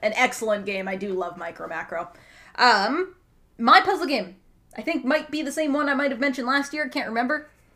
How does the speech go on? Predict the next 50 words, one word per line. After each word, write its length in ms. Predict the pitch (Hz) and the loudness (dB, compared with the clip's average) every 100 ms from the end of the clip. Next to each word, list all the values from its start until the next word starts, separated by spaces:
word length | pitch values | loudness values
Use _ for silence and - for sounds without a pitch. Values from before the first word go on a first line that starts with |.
| _ | _
Hopefully 340 | - 254 247 240 | -10 -8 -6 -4
you 80 | 233 | 0
guys 160 | 233 | 0
don't 120 | 226 | 0
remember 280 | 226 233 208 | -2 -2 0
either. 340 | 208 254 294 - - - - - | 2 2 -2 -6 -20 -20 -14 0
Uh, 300 | 214 220 - - - | 4 4 2 -6 0
Cryptid. 440 | 370 392 330 - - _ _ _ _ _ _ _ _ _ _ - | 2 4 2 0 -4 _ _ _ _ _ _ _ _ _ _ -2
I, 220 | 226 240 | 4 6
I 100 | 233 240 | 6 6
know 160 | 294 | 6
I've 140 | 277 247 | 6 6
mentioned 340 | 262 254 247 | 2 2 0
this 140 | 240 | 0
one 120 | 240 220 | -2 -2
quite 220 | 254 226 | 0 0
a 40 | |
few 140 | 226 240 | 0 -2
times. 320 | 220 214 202 | -2 -2 0
There's 140 | - | 2
a 100 | - - | 2 2
bunch 220 | 226 269 | 0 0
of 100 | 294 | 0
puzzle 260 | 214 240 | 0 0
games 240 | 240 247 240 | -2 0 2
I 60 | 208 | 2
enjoy, 300 | 196 185 208 | 0 -2 0
like 180 | 190 - | 0 -2
Cryptid, 400 | 202 208 196 196 | -8 -6 -6 -4
Tiny 300 | 190 190 185 | -4 -4 -6
Town, 400 | 190 185 185 185 | -4 -2 -4 -6
stuff 240 | - 196 | -6 -4
like 200 | 196 185 | -4 -4
that. 260 | 185 185 185 | 0 0 -2
They're 120 | 185 | 0
all 160 | 226 208 | 2 2
really 300 | 180 190 180 | -2 -4 -4
good. 340 | 180 185 190 - - - _ - | -4 -4 -6 -16 -20 -20 _ -2
I'm 220 | 220 262 | 2 4
a 60 | 208 | 4
big 200 | 240 190 | 2 2
fan 320 | 240 226 226 | 0 0 0
of 160 | 196 | -2
those 240 | 208 202 185 | -2 -2 -4
ones 440 | 185 202 202 196 | -4 -4 -4 -4
that 240 | - 196 - | 0 0 0
are 280 | 196 190 - | -2 0 2
also 280 | 269 370 254 | 0 0 -2
deduction 560 | 233 175 - - 247 | -2 -4 -4 -4 -2
games, 420 | 240 247 302 - | -2 -4 -6 -10